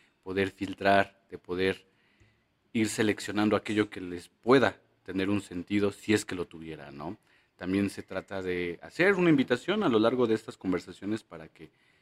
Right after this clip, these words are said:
toda la, la, la noción, toda la actitud, todo el conocimiento, todo aquello que a lo mejor no sabían que pudieran estar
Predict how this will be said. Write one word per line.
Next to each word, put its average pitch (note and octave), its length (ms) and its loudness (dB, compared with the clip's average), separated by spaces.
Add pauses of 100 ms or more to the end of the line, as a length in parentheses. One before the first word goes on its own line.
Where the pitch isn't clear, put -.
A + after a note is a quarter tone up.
(360)
toda E3 440 0
la, F#2+ 500 -8
la, G2 140 -18
la F#2+ 140 -20
noción, A2+ 420 -18
toda C3 180 -8
la A2+ 100 -8
actitud, A2+ 340 -8
todo C3 160 -6
el B2 80 -4
conocimiento, G#2+ 580 -8
todo - 220 -10
aquello B3+ 360 -2
que - 80 -6
a C#3+ 40 4
lo C3+ 80 6
mejor D3+ 260 2
no G3+ 100 -2
sabían F#3 360 -2
que B2+ 120 -4
pudieran A#2 420 0
estar G#2+ 360 -4